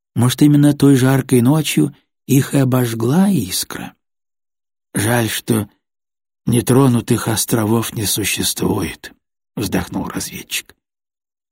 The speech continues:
«Атлас несовершенен», тихо откликнулась заводная.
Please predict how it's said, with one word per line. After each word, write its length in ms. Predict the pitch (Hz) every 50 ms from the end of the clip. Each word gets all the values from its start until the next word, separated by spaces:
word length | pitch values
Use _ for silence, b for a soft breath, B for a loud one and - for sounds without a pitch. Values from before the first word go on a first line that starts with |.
| _ _
«Атлас 460 | - 175 175 180 - 190 165 - -
несовершенен», 960 | 175 165 - - 170 160 160 156 - - 185 180 160 127 95 85 - - _ _ _ _ _ _ _ _ _
тихо 300 | - 120 110 98 - 110
откликнулась 640 | 101 - - 120 - 180 - - 110 110 110 104 101
заводная. 600 | 107 113 107 101 101 104 107 104 104 104 104 -